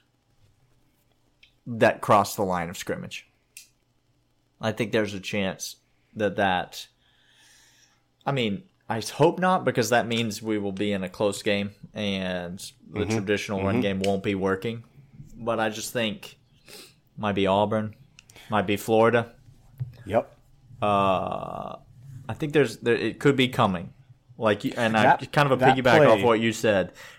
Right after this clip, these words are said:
Speaker 1: where, like, I thought he was gonna keep it, and I wanted him to keep it.
Speaker 2: Yes.
Speaker 1: 'Cause he had seven yards right there in front of him if he keeps it. Uh, he kind of winged it out to the flat. Uh, but,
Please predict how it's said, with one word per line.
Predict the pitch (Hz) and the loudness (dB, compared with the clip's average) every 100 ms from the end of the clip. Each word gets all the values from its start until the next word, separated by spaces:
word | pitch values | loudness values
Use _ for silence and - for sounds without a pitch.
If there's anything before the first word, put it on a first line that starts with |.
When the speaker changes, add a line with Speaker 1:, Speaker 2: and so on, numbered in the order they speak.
| _ | _
Speaker 1:
where, | 123 107 95 - _ _ | 4 4 4 -2 _ _
like, | - 104 95 - _ _ - | 0 0 0 -10 _ _ 2
I | 123 | 4
thought | 208 135 | 4 4
he | 120 143 | 4 2
was | 123 | 2
gonna | 131 | -4
keep | 123 190 185 | -2 -2 2
it, | 123 | 0
and | 135 139 | 2 2
I | |
wanted | 127 127 175 247 170 | 2 2 0 0 0
him | 104 | 0
to | 98 | -2
keep | 104 113 - | -4 -4 -4
it. | - - - - _ _ _ _ | -8 -12 -20 -20 _ _ _ _
Speaker 2:
Yes. | 107 113 | -4 0
Speaker 1:
'Cause | 127 | 4
he | 170 | 4
had | 151 160 180 | 6 4 4
seven | 143 139 127 117 | 2 2 0 0
yards | 127 147 110 | 0 0 0
right | 113 113 | -2 0
there | 120 | -2
in | 95 | 0
front | 135 135 | 0 0
of | 95 | -2
him | - - _ _ - | -12 -20 _ _ -6
if | 120 | -4
he | 113 | -4
keeps | - 135 - | -2 -2 -4
it. | - _ _ - - - - - - - | -18 _ _ -16 -16 -18 -20 -20 -18 -8
Uh, | 107 95 60 - - - - - - 117 80 | -6 -6 -8 -12 -14 -14 -16 -20 -20 -20 -16
he | 107 | -14
kind | 113 127 | -10 -8
of | 101 92 | -8 -6
winged | 104 113 | -4 -2
it | 104 | 0
out | 104 104 - - - - - - - - - - | 2 0 -2 -8 -18 -20 -20 -20 -20 -18 -18 -16
to | - | -10
the | 95 | -10
flat. | - 117 107 87 - - _ - - | -2 2 2 2 -4 -20 _ -20 -16
Uh, | 104 - - - - | -14 -12 -10 -12 -2
but, | 101 85 - | 0 0 -4